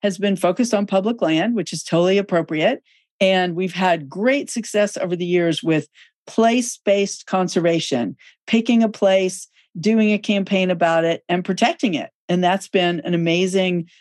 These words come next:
um, uh, you know, the Conservation Alliance <clears throat> has done an amazing job of that over the years. And that's been a real comfortable place for our businesses to be,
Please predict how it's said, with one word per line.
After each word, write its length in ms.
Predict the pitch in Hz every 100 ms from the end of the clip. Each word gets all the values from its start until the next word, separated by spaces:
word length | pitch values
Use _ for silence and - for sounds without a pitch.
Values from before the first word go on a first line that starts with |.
| _
um, 440 | 202 165 156 143 139 _ _ _ _ _
uh, 280 | 170 147 120
you 80 | -
know, 120 | 175
the 80 | 170
Conservation 580 | - 196 190 180 185 170
Alliance 420 | 175 175 175 170 -
<clears throat> 100 | -
has 560 | 269 311 285 196 214 208
done 180 | 208 196
an 80 |
amazing 440 | 175 175 185 190 185
job 300 | 180 170 175
of 120 | 160
that 260 | 175 175 -
over 160 | 170 170
the 100 | 165
years. 460 | 208 254 240 233
And 220 | - 170
that's 260 | 170 180 -
been 340 | 196 185 175 - - _ -
a 60 |
real 220 | 180 214
comfortable 600 | 185 - 220 233 214 196
place 400 | 190 180 175 165
for 240 | - 170 170
our 140 | 165
businesses 760 | 165 170 165 160 - 160 143 - - - -
to 100 | 165
be, 420 | 185 160 -